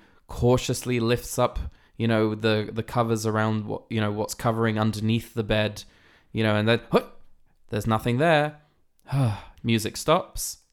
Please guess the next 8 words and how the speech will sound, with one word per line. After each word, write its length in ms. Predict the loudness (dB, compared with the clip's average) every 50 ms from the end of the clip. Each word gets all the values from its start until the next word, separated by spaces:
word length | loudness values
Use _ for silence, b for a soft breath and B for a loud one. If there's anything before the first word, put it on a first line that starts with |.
| _ _ _ _ _ _ -20 -20 -20 _ _ _ -4
Camera 280 | 0 0 2 2 0 -2
pans 340 | 0 0 0 0 2 2 4
up. 420 | 4 2 2 -2 -10 -12 -12 -6
Clown's 300 | -2 0 2 2 2 0
sitting 180 | 0 -2 0 0
behind 300 | -2 -2 -2 -4 -6 -8
him. 160 | -10 -12 -14 _ _ _
Right? 40 | b